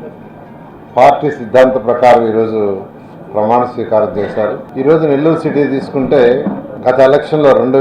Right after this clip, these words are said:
వేల ఇరవై నాలుగు ఎలక్షన్లో డెబ్బై మూడు వేల నాలుగు వందల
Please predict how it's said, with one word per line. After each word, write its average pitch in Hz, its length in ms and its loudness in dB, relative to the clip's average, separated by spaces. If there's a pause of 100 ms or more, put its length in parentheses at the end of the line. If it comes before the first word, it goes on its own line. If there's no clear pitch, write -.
వేల 131 200 6 (500)
ఇరవై 143 280 4
నాలుగు 131 240 4
ఎలక్షన్లో 139 480 0 (1000)
డెబ్బై 123 280 6 (100)
మూడు 131 240 2
వేల 127 120 6 (140)
నాలుగు 117 240 2
వందల 113 160 -2